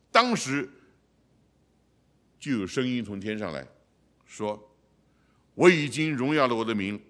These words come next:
还要再荣耀。”弟兄姊妹们，当耶稣对父神说：“父啊，救我脱离这时候。”他转过来立刻说：“父啊，愿你荣耀你的名。”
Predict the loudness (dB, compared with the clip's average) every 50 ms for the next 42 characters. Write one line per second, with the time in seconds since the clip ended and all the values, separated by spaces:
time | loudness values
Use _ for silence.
0 | _ _ -10 -4 -2 0 0 0 0 -2 -2 -4 -4 -8 -12 -12 -12 -14 -16 _
1 | _ _ _ _ _ _ _ _ _ _ _ _ _ _ -8 -8 -6 -4 -4 -4
2 | -4 -4 -4 -4 -2 -2 -2 -2 -4 -6 -8 -8 -8 -10 -10 -12 -14 -14 -12 -12
3 | -10 -10 -10 -10 -12 -12 -12 -10 -10 -10 -10 -8 -10 -10 -12 -12 -12 -10 -10 -10
4 | -10 -12 -14 -10 -8 -8 -8 -8 -8 -10 -10 -10 -10 -10 -10 -10 -10 -10 -10 -12
5 | -14 -12 -12 -14 -14 -16 _ _ _ _ _ _ _ _ _ -10 -8 -8 -8 -8
6 | -8 -8 -6 -6 -4 -4 -2 -2 -2 -2 -2 -4 -6 -4 -4 -4 -4 -4 -4 -6
7 | -6 -8 -14 -20 _ _ _ _ _ _ _ _ _ _ _ -14 -8 -4 -2 -2
8 | -2 -2 -4 -10 -16 -20 -20 _ _ _ _ _ _ _ _ _ _ _ _ _
9 | _ _ _ _ _ _ _ _ _ _ _ _ _ _ _ _ _ _ _ _
10 | _ _ _ _ _ _ _ _ 0 4 6 6 6 6 4 0 -2 -2 -2 -4
11 | -6 -6 -8 -8 -8 -6 -6 -6 -6 -6 -8 -10 -12 -12 -14 -14 -14 -16 -18